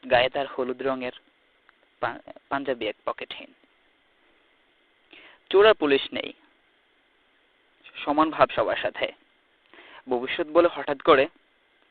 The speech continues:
পারে সে চমকে দিতে। বাঁধতে পারে না কোনো মায়া, রাতের আলোয় তার ছায়া। গন্তব্য নেই তার কোনো ঠিক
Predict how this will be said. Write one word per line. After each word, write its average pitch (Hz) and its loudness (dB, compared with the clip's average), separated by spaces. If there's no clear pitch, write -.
পারে 139 2
সে 135 -4
চমকে 117 -8
দিতে। - -12
বাঁধতে 147 2
পারে 180 6
না 131 -2
কোনো 113 -2
মায়া, 73 -10
রাতের 131 0
আলোয় 131 0
তার 113 -2
ছায়া। - -10
গন্তব্য 151 0
নেই 147 2
তার 139 4
কোনো 120 -8
ঠিক - -12